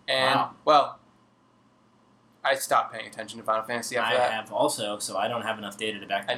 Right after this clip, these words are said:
Speaker 1: never
Speaker 2: but
Speaker 1: really
Speaker 2: that's a
Speaker 1: played
Speaker 2: statement.
Speaker 1: Final Fantasy ten or beyond.
Speaker 2: I'm sure there are a lot of people who are
Speaker 1: So
Speaker 2: listening to us. A lot of our fans right now are saying, "Oh."
Speaker 1: Yeah. I played a little bit of thirteen, though, but it was just, like, hallways. It was never, never felt like a Final Fantasy game. It just always felt super linear.
Speaker 2: Mm-hmm.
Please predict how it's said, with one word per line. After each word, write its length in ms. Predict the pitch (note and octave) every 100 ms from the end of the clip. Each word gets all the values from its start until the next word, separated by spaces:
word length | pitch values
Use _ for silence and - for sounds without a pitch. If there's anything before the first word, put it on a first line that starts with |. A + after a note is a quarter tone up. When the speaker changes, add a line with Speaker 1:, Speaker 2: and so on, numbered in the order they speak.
| B2
Speaker 1:
never 120 | B2
Speaker 2:
but 60 | B2
Speaker 1:
really 80 | A#2
Speaker 2:
that's 100 | A2+
a 40 |
Speaker 1:
played 100 | C#3 C3+
Speaker 2:
statement. 100 | C3+
Speaker 1:
Final 220 | C3+ C3+ C3+
Fantasy 340 | C3 C3 C3+
ten 380 | C3 C3+ C3+ C3+
or 140 | C3+
beyond. 480 | C3 C3+ C3+ C3+ C3
Speaker 2:
I'm 100 | B2
sure 220 | - C3+
there 160 | B2 A2+
are 20 |
a 60 | A2
lot 180 | A2
of 60 | -
people 200 | B2 C3
who 60 | A#2+
are 280 | A#2 A2+
Speaker 1:
So 60 | A2
Speaker 2:
listening 260 | G#2+ A2 G#2
to 120 | G#2+
us. 100 | -
A 40 |
lot 160 | C3 C#3
of 60 | B2+
our 100 | A2
fans 480 | B2+ A2+ G2+ G2
right 160 | A2 G#2+
now 320 | G#2 G2+ G2 A2
are 120 | G#2
saying, 440 | - G2+ G2 G2 - - - _ _ - - - A2
"Oh." 480 | G#2 G#2+ G2+ F#2 - - -
Speaker 1:
Yeah. 160 | A2+ - - -
I 180 | C#3+ D3+
played 200 | D#3 A#3
a 40 | A3+
little 220 | F3 E3+
bit 80 | E3
of 120 | D3+
thirteen, 480 | - C3+ C3+ C3+ C#3
though, 180 | D3 C#3+
but 160 | A#2
it 100 | A#2
was 160 | A#2 A2+
just, 160 | A2+ A#2+
like, 180 | G#2+ - - - - _
hallways. 640 | B2 A#2+ A#2 A#2+ A#2+ - - - -
It 60 | -
was 120 | A#2
never, 380 | A#2 A2+ A2+ A2
never 160 | C3+ C3+
felt 180 | C3 B2+
like 100 | B2
a 40 |
Final 240 | A#2+ B2 A2
Fantasy 320 | A2 A2+ B2+
game. 200 | A#2+ A#2
It 60 | A#2
just 120 | -
always 220 | A#2+ A#2
felt 160 | - B2
super 240 | - C#3
linear. 480 | A#2 A#2+ C3 C3+ C3+
Speaker 2:
Mm-hmm. 300 | B2 A2 A2